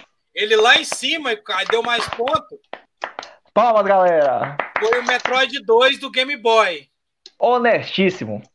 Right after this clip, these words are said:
Speaker 2: Nota, ho-, honesto, ho-, honestíssimo. Credibilidade aqui.
Speaker 1: Em terceiro lugar,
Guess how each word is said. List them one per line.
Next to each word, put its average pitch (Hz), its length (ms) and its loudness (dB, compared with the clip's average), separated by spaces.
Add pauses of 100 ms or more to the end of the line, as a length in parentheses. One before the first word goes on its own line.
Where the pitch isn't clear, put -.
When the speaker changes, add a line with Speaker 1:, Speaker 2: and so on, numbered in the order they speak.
(500)
Speaker 2:
Nota, 180 320 2
ho-, 175 420 2
honesto, 156 440 0
ho-, 170 480 -2 (100)
honestíssimo. 165 600 -2 (560)
Credibilidade 196 720 0
aqui. - 200 -8 (1200)
Speaker 1:
Em 302 200 -8
terceiro 320 680 0
lugar, 247 640 -2